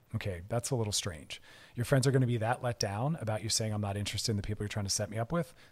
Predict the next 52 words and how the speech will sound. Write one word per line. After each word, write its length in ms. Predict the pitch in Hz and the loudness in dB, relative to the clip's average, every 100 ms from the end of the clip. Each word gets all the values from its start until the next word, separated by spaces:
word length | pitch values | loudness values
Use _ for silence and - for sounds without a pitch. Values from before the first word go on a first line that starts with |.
| - | -20
There's 80 | - | 0
definitely 260 | 156 - 127 | 4 4 2
some 180 | 113 | 0
work 220 | 98 101 - | -2 -4 -6
in 80 | 80 | -8
that. 200 | 76 - - - - - - - | -10 -14 -20 -20 -20 -20 -12 0
Uh, 340 | 120 117 113 | 2 4 2
you 200 | 110 185 | 4 4
say, 320 | 226 - 92 95 | 4 2 -2 0
"I'm 100 | 131 | 2
not 140 | 175 | 2
pushing 320 | - 165 - | 2 0 4
him 140 | 143 147 | 4 4
to 60 | |
come 180 | 143 131 | 2 2
out 100 | 120 | 2
before 240 | 131 - 156 | 0 -2 0
he 80 | |
needs 260 | 139 95 92 | 0 -2 -4
to," 240 | - 104 123 | -4 -4 -4
good, 300 | 85 80 123 - - - | -8 -8 -10 -14 -20 -2
"but 100 | 147 | 4
in 100 | 143 | 4
order 220 | 139 147 | 4 2
for 140 | 156 139 | 4 2
us 80 | - | 2
to 100 | 127 | 0
continue 380 | 123 123 113 | 0 2 0
to 100 | 104 | 0
date, 540 | 95 113 165 143 131 - - - - - | -4 -2 0 0 -2 -8 -20 -20 -12 -4
I 120 | 117 | -4
do 400 | 98 101 160 240 | -2 0 2 2
think 480 | - 90 78 - - | 0 -6 -10 -16 -10
his 180 | - 110 | -6 -4
friends 380 | - 104 107 104 | -2 -2 -2 -2
need 140 | 110 | -2
to 120 | - | -4
respect 420 | 104 - 139 147 - | -4 -2 0 -2 -4
him 140 | 104 | -4
and 60 | 104 | -4
not 180 | 110 - | -4 -4
set 240 | - 107 | -2 0
up 260 | 98 104 - - - | 0 -2 -6 -16 -8
him 240 | - 110 | -2 0
with 160 | 107 - | 0 0
female 240 | 117 123 | 2 4
dates." 260 | 160 - - | 2 0 -4
Okay, 240 | 123 156 | 0 2
that's 220 | - 117 | 2 2
what 100 | 165 | 0
you 120 | 165 208 | 0 0
think. 360 | - - - | 0 -4 -12